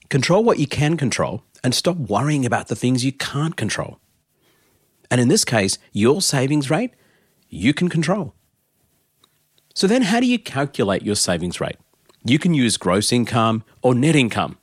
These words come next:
which is after taxes or disposable income. I prefer to always take net income because gross income, I think, doesn't tell you the whole picture. So the equation is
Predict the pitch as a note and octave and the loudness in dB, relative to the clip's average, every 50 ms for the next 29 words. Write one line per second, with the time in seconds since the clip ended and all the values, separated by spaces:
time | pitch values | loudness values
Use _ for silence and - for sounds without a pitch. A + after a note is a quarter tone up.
0 | _ _ _ - F#2+ - - F2+ F2 E2+ D#2+ E2+ - - F2 - A2 G2+ - - | _ _ _ -4 -4 -2 -2 0 0 0 -2 -2 -4 -6 -2 0 -2 0 0 -2
1 | - G#2 G2+ G2+ F#2+ E2 F2 D#2 D2+ D#2+ - - A2 A#2 A#2+ G#2 G2 F#2 E2 D#2 | -2 0 0 0 0 -2 -4 -4 -4 -6 -4 0 0 0 2 2 0 -2 -4 -4
2 | D2 - - D2+ - - _ _ _ _ _ _ _ _ _ _ _ _ _ _ | -6 -8 -10 -12 -14 -18 _ _ _ _ _ _ _ _ _ _ _ _ _ _
3 | _ _ - - - A3+ C4+ - A#3+ G3+ - G3 F3+ F3 D#3+ - - A#2 C3 C#3 | _ _ -4 -2 0 0 2 2 0 2 4 4 6 6 4 4 2 2 2 2
4 | C3+ C3 B2+ B2+ B2 - - - G2+ G2 - - - G2 G2+ A2 G#2 G#2 G#2+ G#2+ | 2 2 2 0 0 -2 -4 -2 -2 -2 -4 -4 -2 0 2 2 2 2 0 -2
5 | G2 - G#2+ F#2 F#2+ F#2 F#2 F2+ - G2 F2 - - - A#2 D3 G#3 G#3+ - - | -2 -2 0 0 0 0 -2 -2 -2 -4 -4 -4 -2 0 2 2 2 2 2 0
6 | D#3 D3+ C#3 - C#3 B2+ B2+ - - A2+ A2+ C3+ C#3 B2+ - A#2 A2 A2+ G2+ G2+ | 0 0 0 0 -2 -2 -2 -4 -4 -2 0 0 -2 -2 -2 -2 -2 -2 -2 -2
7 | F#2+ - G#2+ G2 F#2 - F#2+ E2+ E2+ F2 F2+ F#2+ F#2 - - D#2+ D#2 - - - | -2 -2 -4 -6 -6 -4 -4 -4 -2 -2 -4 -4 -6 -6 -6 -6 -6 -6 -6 -6
8 | - - - E2 - - _ _ - _ _ _ _ _ _ _ _ _ _ _ | -6 -6 -8 -10 -10 -12 _ _ -20 _ _ _ _ _ _ _ _ _ _ _
9 | _ _ _ - - F3 F3 E3 E3+ E3+ - G3+ G3+ C4+ C#4 E3+ C#3+ A2 G#2+ G2+ | _ _ _ -4 0 2 2 4 2 2 2 2 2 2 2 2 2 2 2 2
10 | G2+ G2+ G2+ - | 2 0 -2 -6